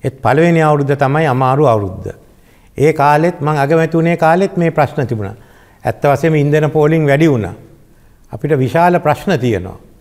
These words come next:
ඒවට මූණ දෙන්න තියෙනවා. ඒවා මේ දා-, මේ මාස කීපය තුළදී වැඩි වෙනවා. මිනිස්සු, අ, විඳින දුක මම දන්නවා. ඒකට මං සමාව ඉල්ලක් තියෙනවා.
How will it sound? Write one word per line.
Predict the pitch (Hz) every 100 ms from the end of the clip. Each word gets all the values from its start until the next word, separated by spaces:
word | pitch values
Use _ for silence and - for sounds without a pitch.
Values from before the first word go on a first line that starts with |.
| _ _ _ _
ඒවට | 123 147
මූණ | 147 143 202
දෙන්න | 170 139 107 107
තියෙනවා. | 110 82 85 80 - _ _ _ -
ඒවා | 143 156
මේ | 139 160 175 120
දා-, | 123 127 131 127 120 - 95
මේ | 113 143
මාස | 160 147 147
කීපය | 156 156 143 160 156
තුළදී | 156 156 160
වැඩි | 139 170
වෙනවා. | 165 110 76 - - - - - - - _ -
මිනිස්සු, | 107 139 170 - - 185 196 - - - - - -
අ, | 127 131 127 120
විඳින | 131 147 175 160
දුක | 127 143
මම | 196 160 147 160
දන්නවා. | 135 131 95 - - - _ _ _ _ _ _ _ _ _ _ -
ඒකට | 120 143
මං | 143 156
සමාව | 147 139 156 165
ඉල්ලක් | 170 165 165 160
තියෙනවා. | - 107 85